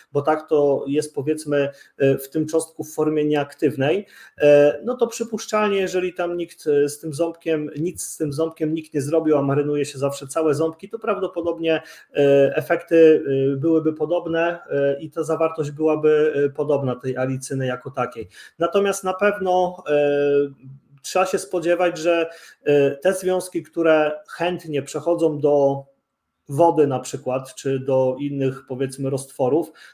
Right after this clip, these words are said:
no to będą w zmniejszonej ilości, jeżeli my tą wodę, powiedzmy, w której się to marynowało, czy tam olej,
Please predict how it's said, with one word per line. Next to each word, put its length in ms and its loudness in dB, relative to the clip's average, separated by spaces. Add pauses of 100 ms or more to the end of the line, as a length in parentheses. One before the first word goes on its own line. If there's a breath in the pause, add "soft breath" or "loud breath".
no 60 -8
to 140 0
będą 260 0
w 60 -4
zmniejszonej 640 -2
ilości, 400 0
jeżeli 360 -2
my 100 -4
tą 220 -4
wodę, 280 -2
powiedzmy, 460 -4
w 60 -16
której 260 -4
się 140 -8
to 140 -10
marynowało, 720 0 (160 loud breath)
czy 140 -6
tam 220 0
olej, 460 2